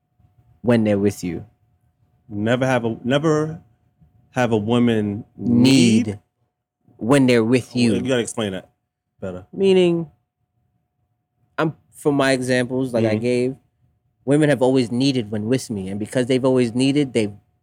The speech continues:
Speaker 1: played me and made me look crazy, said things, done things, whatever,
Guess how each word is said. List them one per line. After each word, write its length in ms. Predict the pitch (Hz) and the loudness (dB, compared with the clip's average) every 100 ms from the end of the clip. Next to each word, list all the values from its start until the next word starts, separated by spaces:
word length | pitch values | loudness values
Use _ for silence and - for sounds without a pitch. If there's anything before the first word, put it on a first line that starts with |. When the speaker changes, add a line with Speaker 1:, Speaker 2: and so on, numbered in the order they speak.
| - | -8
Speaker 1:
played 340 | 143 135 139 | 0 2 4
me 180 | 113 107 | 2 -2
and 80 | 107 | 0
made 180 | 117 113 | 0 0
me 120 | 120 | -2
look 180 | 120 110 | -2 -4
crazy, 580 | - 143 131 104 95 90 _ _ | -2 0 0 -2 -8 -10 _ _
said 340 | - - 127 120 | -8 0 0 0
things, 440 | 131 123 123 117 | -2 -2 -2 -4
done 240 | 107 123 120 | -2 -2 -2
things, 380 | 123 123 117 104 | -2 -2 -4 -6
whatever, 420 | 110 117 104 | -4 -2 -4